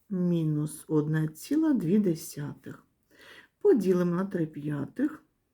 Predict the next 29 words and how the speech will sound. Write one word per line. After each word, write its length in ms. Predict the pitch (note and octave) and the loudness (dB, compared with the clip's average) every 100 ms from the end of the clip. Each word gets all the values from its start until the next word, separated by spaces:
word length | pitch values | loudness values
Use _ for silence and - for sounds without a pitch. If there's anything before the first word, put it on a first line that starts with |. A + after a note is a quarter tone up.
| _ _ - - _ _ | _ _ -20 -20 _ _
Подамо 440 | F#3+ F3 F#3 F3 | -4 0 0 2
зразу 280 | E3+ E3 E3 | 2 2 2
три 200 | D#3 E3+ | 2 0
п'ятих 560 | E3+ E3 D#3+ D3+ D3+ D#3 - | 0 -2 0 0 -2 -8 -6
у 80 | |
вигляді 280 | D#3+ D#3+ D3+ | -2 0 2
десяткового 840 | D#3 D#3 D#3+ - E3 D#3 D3 D3 | 0 0 -6 -4 -2 0 0 0
дробу. 440 | D3 D3+ C#3 C#3+ G#3+ | -2 0 0 0 -4
Це 180 | A3 F3 | -4 -2
в 60 | |
нас 160 | D#3 D#3+ | -2 -2
буде 220 | D#3 D#3 | -2 0
нуль 200 | D#3 D3+ | 2 0
цілих 420 | D3+ - D3 C#3+ | -2 -4 -2 -2
шість 280 | - - C3+ | -6 -10 -6
десятих. 800 | B2 B2 - D3 C3 - C4 C4 _ - - - _ - | -6 -8 -8 -6 -6 -6 -8 -8 _ -20 -20 -20 _ -6
Отже, 300 | D#3 D#3+ D#3 | -4 0 2
мінус 420 | D#3 D3 D3 - | 2 2 -2 -2
одна 260 | D3 D3 D3 | -2 -2 -4
ціла 260 | - D3 | -4 -4
дві 160 | D3 D3 | -4 -4
десятих 640 | D3 D#3 - D4+ D#4 C#4 | -4 -4 0 0 2 2
ділимо 380 | E3+ E3 A#3+ B3+ | 2 2 4 4
на 100 | F3 | 2
нуль 180 | D#3 D3+ | 0 -2
цілих 500 | - - C4 - - | -6 -2 2 0 -2
шість 360 | - E3+ G#3 | -6 0 0
десятих. 720 | F3+ D#3+ - D#3 C#3+ C#3+ - - _ _ _ _ _ - - - _ | 0 -4 -6 -6 -6 -6 -14 -16 _ _ _ _ _ -20 -20 -20 _
Отримаємо: 800 | G3 G3 F3 D#3 D3 F3 A#3 C#4+ | -2 -2 0 0 0 0 0 0